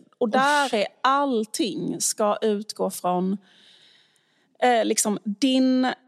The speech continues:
Speaker 1: connection med din intuition som säger dig exakt vad du ska göra i olika situationer. Och liksom, men, men, men, men, men jag har i alla fall funderat på, liksom, så här, va-, varför är detta,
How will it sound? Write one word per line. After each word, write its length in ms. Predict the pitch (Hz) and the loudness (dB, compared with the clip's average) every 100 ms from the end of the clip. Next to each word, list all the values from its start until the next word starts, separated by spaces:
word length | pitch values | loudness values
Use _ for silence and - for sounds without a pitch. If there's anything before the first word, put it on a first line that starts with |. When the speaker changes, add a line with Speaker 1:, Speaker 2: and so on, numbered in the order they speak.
| - | -6
Speaker 1:
connection 720 | - 247 220 214 - 214 196 | 0 2 2 0 -2 0 0
med 100 | 202 | -2
din 340 | 185 190 196 196 | -2 -2 0 -2
intuition 1040 | 202 196 196 196 - 214 185 180 185 185 180 | -2 -2 -2 -6 -4 -2 0 0 0 0 0
som 220 | - 190 | 0 0
säger 400 | - 185 185 175 - | 0 0 -2 -4 -2
dig 460 | 208 214 226 240 | 0 2 0 0
exakt 420 | - 202 - 185 - | -2 -2 -4 -6 -8
vad 100 | 180 | -6
du 260 | 208 208 233 | -2 0 0
ska 200 | - 240 | 0 0
göra 420 | 220 185 180 180 | 0 0 0 -2
i 140 | 185 - | -4 -4
olika 300 | 190 180 202 | -4 -4 -6
situationer. 920 | 196 208 - 196 180 180 175 170 - | -6 -6 -4 -2 0 0 0 -2 -4
Och 160 | 185 - - | -8 -10 -14
liksom, 420 | - 185 180 175 - _ - | -8 -4 -2 -2 -4 _ -4
men, 200 | 226 233 - _ - 214 | -2 -2 -6 _ -8 -6
men, 220 | 233 220 - | -2 -2 0
men, 380 | 254 339 320 214 | 2 4 2 -2
men, 240 | - 247 240 | 0 0 2
men 180 | 254 | 0
jag 100 | 269 | 2
har 60 | 269 | 2
i 20 | |
alla 140 | 269 262 | 2 0
fall 80 | |
funderat 320 | 254 247 220 214 | 0 0 0 0
på, 60 | |
liksom, 200 | 202 233 | -2 -2
så 80 | 214 | 0
här, 140 | 196 - | -2 -2
va-, 260 | 202 226 - | -2 -4 -4
varför 560 | 208 233 262 320 - | -2 0 0 -4 -6
är 60 | 202 | -4
detta, 560 | 214 - - 185 180 | -4 -6 -2 0 0